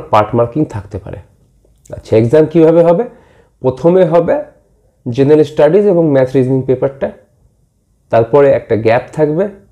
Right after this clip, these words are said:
থার্টি মিনিটস বা এক ঘন্টা, আমার এক্স্যাক্ট মনে পড়ছে না এই মু-, এই মুহূর্তে। তারপর, তারপরে তোমাকে বেঙ্গলি দেবে,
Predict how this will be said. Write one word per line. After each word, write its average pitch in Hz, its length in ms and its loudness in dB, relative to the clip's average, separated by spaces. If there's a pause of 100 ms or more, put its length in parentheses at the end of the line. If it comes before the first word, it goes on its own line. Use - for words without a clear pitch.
(240)
থার্টি 131 280 -6
মিনিটস 139 340 0
বা 120 140 0
এক 120 140 0
ঘন্টা, 131 340 0
আমার 127 160 0
এক্স্যাক্ট 135 400 -2
মনে 135 200 2
পড়ছে 151 280 0
না 156 80 2
এই 151 80 4
মু-, 151 140 0
এই 139 120 0
মুহূর্তে। 139 420 -4 (600)
তারপর, 120 260 0
তারপরে 131 440 2
তোমাকে 110 300 -2
বেঙ্গলি 110 420 2
দেবে, 156 280 0